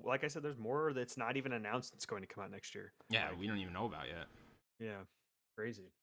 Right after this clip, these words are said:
Speaker 2: Continuing on. Uh, three four three is giving Game Pass Ultimate members a monthly in-game bonus. Uh, the first one being an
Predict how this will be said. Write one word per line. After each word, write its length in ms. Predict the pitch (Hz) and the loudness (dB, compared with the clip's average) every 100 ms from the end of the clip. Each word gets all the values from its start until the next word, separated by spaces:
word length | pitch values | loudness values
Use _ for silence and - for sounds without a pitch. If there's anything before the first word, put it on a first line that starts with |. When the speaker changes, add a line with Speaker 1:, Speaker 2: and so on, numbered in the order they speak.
| _ _ _ _ _ _ _ _ _ _ - | _ _ _ _ _ _ _ _ _ _ -16
Speaker 2:
Continuing 420 | - - 120 87 | -4 2 2 0
on. 140 | 80 82 - - - - | -6 -8 -10 -20 -12 0
Uh, 180 | 104 95 | 2 4
three 140 | - 165 | 4 4
four 180 | 156 107 | 6 0
three 340 | - 135 240 | 0 2 2
is 100 | 101 | 2
giving 220 | 107 101 | 0 -2
Game 200 | 87 101 | 0 -2
Pass 260 | 104 95 - | 0 -2 -2
Ultimate 400 | 98 117 131 95 | -4 -4 -4 -6
members 400 | 87 87 87 87 - - | -6 -6 -4 -6 -8 -12
a 80 | 92 | -8
monthly 420 | 90 101 202 262 | -4 -2 -2 0
in-game 520 | 185 117 160 147 135 101 | -2 0 0 0 0 0
bonus. 540 | 92 139 - - - - - - _ - | -2 -2 -4 -8 -8 -10 -16 -20 _ -6
Uh, 220 | 87 85 78 | -2 -2 -2
the 80 | |
first 240 | 95 131 135 | 2 2 2
one 140 | 98 80 | -2 -2
being 240 | 90 85 | -6 -6
an 100 | 82 | -8